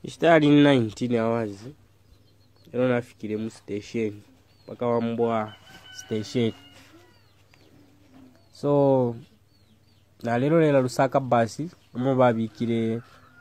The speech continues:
party material. Because ine ndi councillor wa U P N D.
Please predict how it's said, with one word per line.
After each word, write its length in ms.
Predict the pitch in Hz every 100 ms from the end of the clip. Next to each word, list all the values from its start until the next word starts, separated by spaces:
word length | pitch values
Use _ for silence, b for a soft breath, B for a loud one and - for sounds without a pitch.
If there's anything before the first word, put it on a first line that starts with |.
| - - - - -
party 320 | 139 131 147
material. 760 | 131 123 - - 143 135 117 101 _ _ _ _ _ _ _ _ 453 466 - 508 523
Because 400 | 107 127 120 123
ine 360 | 117 123 135
ndi 220 | 139 135 135
councillor 580 | 127 131 127 139 123
wa 400 | 113 117 120 120 120
U 160 | 120
P 300 | 120 123 120
N 240 | 117 113 110
D. 180 | 113